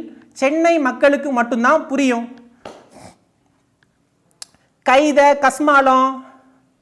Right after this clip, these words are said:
So, சென்னைக்கு நான் சீக்கிரமா வாரேன், சென்னைக்கு நான் சீக்கிரமா வாரேன். சென்னை மக்கள்கிட்ட கேட்டு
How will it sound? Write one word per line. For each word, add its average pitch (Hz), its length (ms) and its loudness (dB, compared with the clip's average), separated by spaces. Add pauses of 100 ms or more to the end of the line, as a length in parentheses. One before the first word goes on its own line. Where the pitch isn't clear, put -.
(1040)
So, 262 320 -2
சென்னைக்கு 330 520 0
நான் 302 120 2
சீக்கிரமா 302 420 2
வாரேன், 214 400 2 (680)
சென்னைக்கு 294 760 0
நான் 277 140 -4
சீக்கிரமா 294 460 2
வாரேன். 240 400 2 (680)
சென்னை 349 440 0
மக்கள்கிட்ட 311 680 2
கேட்டு 294 440 0